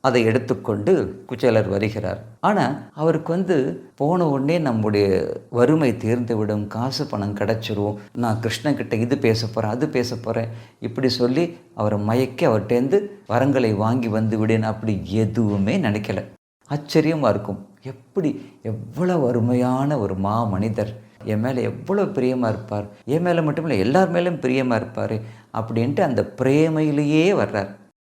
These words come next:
கிருஷ்ணர் அவரை வரவேற்கிறார். அவருக்கு வந்து வேண்டிய உபச்சாரங்களை எல்லாம் செய்றார். எல்-, நல்லா கவனிச்சுக்கிறார். ஒரு வார்த்தை கூட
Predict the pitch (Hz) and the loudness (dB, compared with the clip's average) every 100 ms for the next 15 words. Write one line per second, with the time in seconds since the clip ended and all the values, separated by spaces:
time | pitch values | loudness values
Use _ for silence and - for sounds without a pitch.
0 | - 139 - 147 151 - 107 98 98 104 | -6 -6 2 2 2 0 0 2 2 2
1 | 117 107 - 107 120 190 - - - 113 | 4 2 -2 -4 -4 -6 -10 -8 2 2
2 | 98 113 117 113 104 110 107 101 95 98 | 2 0 2 2 2 2 2 2 2 0
3 | 117 101 117 104 101 101 95 98 113 117 | -4 0 2 0 0 -2 0 0 -2 -2
4 | - 101 101 131 - - - 101 107 113 | 0 0 2 0 -2 -12 -12 -8 -2 -2
5 | 120 135 143 160 160 110 107 110 110 107 | 0 0 2 2 2 0 0 -4 -4 -2
6 | 101 - - 101 117 120 123 110 92 107 | -2 -4 -8 -2 0 2 0 0 -2 -4
7 | 123 - 123 98 104 101 175 | -4 -2 -2 -2 -2 -2 -2